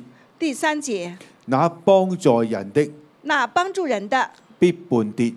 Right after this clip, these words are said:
Speaker 1: 必絆跌。
Speaker 2: 那受幫助的。
Speaker 1: 那受幫助的。
Speaker 2: 也必跌倒。
Speaker 1: 也必跌倒。
Speaker 2: 四次講到幫助。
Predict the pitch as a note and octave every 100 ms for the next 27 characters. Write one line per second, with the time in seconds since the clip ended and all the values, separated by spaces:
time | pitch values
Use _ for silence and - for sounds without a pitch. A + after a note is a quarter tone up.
0 | - - _ F#4 D#4 F#4 D4 A#3 G#3 F#3+
1 | G#3 C#3+ D3+ - C3 B2+ B2+ D#3+ D#3+ C3+
2 | A#2 D3 D3 - _ - D4 C#4 - G#4
3 | A3 D#4+ E4 C#4+ G#3+ A#2 B2+ E3 D#3+ B2
4 | - F#2+ G#2+ - D#4 D#4+ D4+ C#4 B3 A3+
5 | G#3+ E3 - - - C#3 C3+ C#3 C3 A#2+
6 | C3 A2+ B2 A#2 A2 F#2+